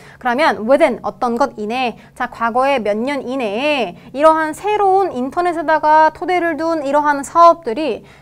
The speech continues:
온라인에 지금 온 거야. 근데 이렇게 새로운 이러한 상품들이 뭐냐면 that help. help는 준사역 동사이기 때문에 목적어, 목적격 보호 자리에 to 부정사도 가능하잖아. 그치?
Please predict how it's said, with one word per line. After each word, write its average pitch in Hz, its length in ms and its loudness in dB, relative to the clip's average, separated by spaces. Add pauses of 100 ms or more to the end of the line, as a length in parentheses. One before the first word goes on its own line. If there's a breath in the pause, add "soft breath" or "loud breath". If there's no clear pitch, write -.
(100)
온라인에 359 680 2
지금 254 320 -6
온 240 240 -2
거야. 233 500 2 (180)
근데 294 320 4
이렇게 277 360 -2
새로운 349 580 2
이러한 254 400 0
상품들이 330 560 -4
뭐냐면 220 680 -2 (280 loud breath)
that 262 300 2
help. - 300 2 (300 soft breath)
help는 403 500 2
준사역 349 500 2
동사이기 262 520 -4
때문에 254 640 -4 (280 loud breath)
목적어, 269 560 4
목적격 269 540 0
보호 254 260 0
자리에 262 600 0
to 415 420 0
부정사도 359 600 -2
가능하잖아. 247 640 -2 (260)
그치? 381 300 2